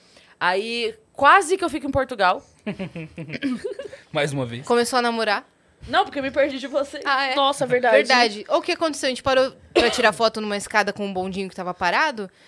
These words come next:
Speaker 3: E aí, tava cheio de gente, cheio de turista ali nessa região. E a gente encontrou o Felipe e a gente foi andando em fila indiana, sabe? Um atrás do outro numa calçadinha estreita. E um monte de gente na frente. A gente falou, "Ah, Cris tá ali." Fomos andando, andando, andando.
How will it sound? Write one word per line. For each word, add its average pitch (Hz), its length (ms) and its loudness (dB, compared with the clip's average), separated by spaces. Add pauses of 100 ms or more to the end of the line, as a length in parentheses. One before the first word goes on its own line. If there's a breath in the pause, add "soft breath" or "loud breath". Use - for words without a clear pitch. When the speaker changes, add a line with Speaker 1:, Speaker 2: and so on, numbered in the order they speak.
(260 soft breath)
Speaker 3:
E 427 60 0
aí, 392 380 2 (220)
tava 277 220 2
cheio 339 280 -2
de 294 120 -8
gente, 226 320 -4
cheio 294 140 -2
de 269 100 -8
turista 233 400 -8
ali 190 180 -10
nessa 180 280 -10
região. 185 340 -6 (320 soft breath)
E 370 40 -4
a 339 60 0
gente 269 240 -8
encontrou 254 340 -4
o 254 40 -6
Felipe 302 380 -6
e 381 40 -2
a 381 60 -2
gente 330 160 -8
foi 339 160 -2
andando 311 200 0
em 285 40 -6
fila 311 200 -2
indiana, 285 420 2
sabe? 302 240 0
Um 247 60 -2
atrás 233 280 -4
do 247 80 -6
outro 240 160 -2
numa 240 140 -6
calçadinha 247 420 -6
estreita. 330 460 -6 (300 soft breath)
E 294 80 -4
um 285 40 0
monte 240 220 0
de 240 80 -2
gente 254 240 0
na 277 120 -2
frente. 320 340 -2
A - 20 -6
gente 311 120 -10
falou, 381 180 -8
"Ah, 214 60 -4
Cris 185 160 -10
tá 214 120 -8
ali." 277 200 -6 (460 loud breath)
Fomos 254 260 2
andando, 269 220 2
andando, 269 280 0
andando. 269 320 0